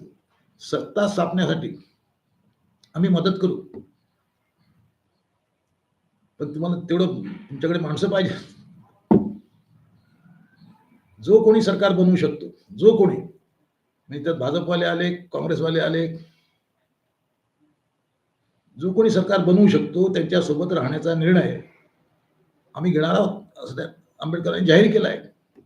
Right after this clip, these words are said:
आंबेडकरांची ही भूमिका खळबळजनक तर आहेच, परंतु, अ, निर्णायक स्वरूपाची भूमिका आहे. कारण महाराष्ट्राला सध्या स्थिर स-, स्थिर सरकार पाहिजे.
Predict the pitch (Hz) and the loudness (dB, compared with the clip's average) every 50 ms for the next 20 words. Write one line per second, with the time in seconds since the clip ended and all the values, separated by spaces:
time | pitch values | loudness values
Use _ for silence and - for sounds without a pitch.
0 | _ _ _ _ _ _ _ _ _ _ _ 131 160 180 180 180 185 180 175 180 | _ _ _ _ _ _ _ _ _ _ _ -6 -4 -2 0 0 0 0 0 2
1 | 190 180 165 160 147 143 160 185 - - 135 131 131 - - - - - _ _ | 2 4 4 4 2 2 2 2 2 0 -2 -4 -6 -8 -10 -14 -18 -20 _ _
2 | _ _ _ _ _ _ _ _ _ _ _ _ _ _ _ _ _ _ _ _ | _ _ _ _ _ _ _ _ _ _ _ _ _ _ _ _ _ _ _ _
3 | _ _ _ _ _ _ _ _ _ _ _ _ _ _ _ _ _ _ - 135 | _ _ _ _ _ _ _ _ _ _ _ _ _ _ _ _ _ _ -8 -6
4 | 156 185 175 185 208 196 - - - - - 170 196 202 202 - - - - _ | -4 -2 0 0 0 0 -2 -4 -6 -4 -2 -2 -2 -2 -4 -6 -12 -16 -20 _
5 | _ _ _ _ _ _ _ _ _ _ _ _ _ _ _ _ _ _ 165 180 | _ _ _ _ _ _ _ _ _ _ _ _ _ _ _ _ _ _ -6 -4
6 | 185 175 202 208 202 196 196 180 160 - - - - 135 131 - 151 156 160 - | -4 -2 0 0 0 0 -2 -4 -6 -8 -10 -10 -14 -14 -16 -16 -18 -18 -20 -20
7 | - - _ _ _ _ _ - - _ _ _ _ _ - 139 160 180 202 226 | -20 -20 _ _ _ _ _ -20 -20 _ _ _ _ _ -4 0 2 4 4 4
8 | 226 - - - - 185 180 180 185 180 175 180 143 143 143 131 107 - - - | 2 2 -2 -4 -2 0 0 0 0 -2 -2 -2 -4 -4 -4 -6 -8 -10 -10 -12
9 | - - _ _ _ _ _ _ _ _ _ _ _ _ - 139 156 143 131 - | -14 -20 _ _ _ _ _ _ _ _ _ _ _ _ -14 -12 -12 -12 -10 -10
10 | 131 135 151 147 - - 165 156 160 180 180 - - - - - _ _ _ _ | -10 -8 -8 -8 -6 -4 -4 -4 -2 -2 -4 -4 -6 -10 -18 -20 _ _ _ _
11 | _ _ _ _ _ _ - 131 127 147 170 180 170 - - - - 196 208 202 | _ _ _ _ _ _ -14 -12 -8 -6 -6 -6 -6 -8 -10 -8 -2 0 2 2
12 | - 156 - - - - _ _ _ _ - - - _ 220 226 226 - 214 190 | 2 0 -4 -8 -12 -18 _ _ _ _ -20 -20 -10 _ 0 2 4 4 4 4
13 | 185 180 - - 123 104 - - | 2 0 -2 -4 -4 -8 -8 -10